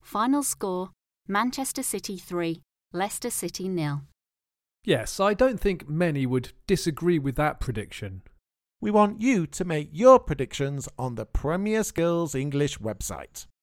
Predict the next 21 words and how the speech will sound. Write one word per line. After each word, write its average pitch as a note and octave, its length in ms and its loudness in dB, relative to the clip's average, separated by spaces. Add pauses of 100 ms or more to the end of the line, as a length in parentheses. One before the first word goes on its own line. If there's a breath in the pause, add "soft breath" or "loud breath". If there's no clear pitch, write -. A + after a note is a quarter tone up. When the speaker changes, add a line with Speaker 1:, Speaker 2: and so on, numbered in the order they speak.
(760)
Speaker 1:
Before C#4 320 -2
we E4+ 100 6
finish G#3 380 -2
this G3 140 -6
section, D#3 560 -4 (360)
we B3+ 120 2
want D4 240 2
to C#4 80 0
point A#3+ 360 -2
you F3+ 80 0
in E3+ 140 2
the E3+ 140 0
direction F#3 680 -4
of E3+ 100 -6
the F3 100 -6
Premier B3 340 0
Skills G3+ 380 -4
English F3+ 400 -4
Fantasy D#3+ 460 -2
Football F3+ 440 -4
League. C#3+ 340 -6